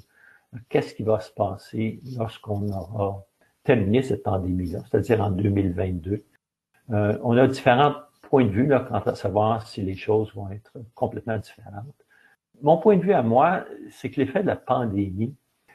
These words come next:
c'est que les changements qui se seraient de toute façon produits vont être accélérés. Alors, ce qu'on va voir en deux mille vingt-deux et dans les années suivantes, c'est beaucoup plus de flexibilité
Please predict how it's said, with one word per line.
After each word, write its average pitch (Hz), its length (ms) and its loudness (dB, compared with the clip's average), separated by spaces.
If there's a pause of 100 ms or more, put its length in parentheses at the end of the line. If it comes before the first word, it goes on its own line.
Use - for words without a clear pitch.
(380)
c'est 135 180 -2
que 135 100 6
les 123 200 4
changements 156 540 0
qui - 140 -16
se 110 140 -2
seraient - 540 2 (120)
de 143 60 0
toute 139 100 -6
façon - 480 -6 (140)
produits 101 520 0 (1040)
vont 127 540 4
être 127 200 2
accélérés. 104 600 0 (220)
Alors, 117 280 -14
ce - 80 -20
qu'on 127 160 2
va 113 120 4
voir 104 500 2 (260)
en 110 120 0
deux 104 120 0
mille 101 200 0
vingt-deux 92 480 -4
et 107 120 -4
dans 98 160 -6
les 92 280 -6
années 95 240 -4
suivantes, 92 560 -12 (340)
c'est - 180 -2
beaucoup 135 280 0
plus 160 140 -2
de 139 120 4
flexibilité 113 1200 -2